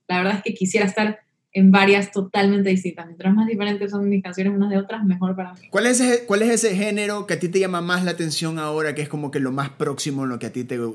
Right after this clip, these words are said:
Speaker 2: te gustaría trabajar? ¿Dónde tú te ves así como, no sé, trabajando dos mil veintidós?
Speaker 1: A mí me gusta muchísimo la mezcla de la música folclórica de, de, de distintos países con el hip hop.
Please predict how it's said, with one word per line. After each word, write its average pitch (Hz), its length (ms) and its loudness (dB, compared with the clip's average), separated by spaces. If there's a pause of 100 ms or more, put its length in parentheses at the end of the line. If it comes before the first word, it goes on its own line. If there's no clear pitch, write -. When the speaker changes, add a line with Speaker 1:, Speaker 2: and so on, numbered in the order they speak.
Speaker 2:
te 120 80 -8
gustaría 113 540 -6
trabajar? 101 560 -10 (840)
¿Dónde 151 320 -2
tú 165 180 -2
te 165 120 0
ves 170 160 0
así 170 280 -2
como, 151 260 -6
no 147 120 -6
sé, 143 200 0
trabajando 147 840 -2 (140)
dos 143 220 -4
mil 151 140 -2
veintidós? 143 840 -4 (260)
Speaker 1:
A 220 120 0
mí 247 140 2
me 277 120 2
gusta 277 400 -2
muchísimo 202 920 2
la 190 160 4
mezcla 196 440 2
de 208 80 2
la 190 80 2
música 214 420 4
folclórica 214 760 0
de, 175 80 0
de, 165 340 -6
de 165 80 -12
distintos 190 360 0
países 214 340 -2
con 190 160 -2
el 160 100 -12
hip 185 160 -4
hop. - 160 -10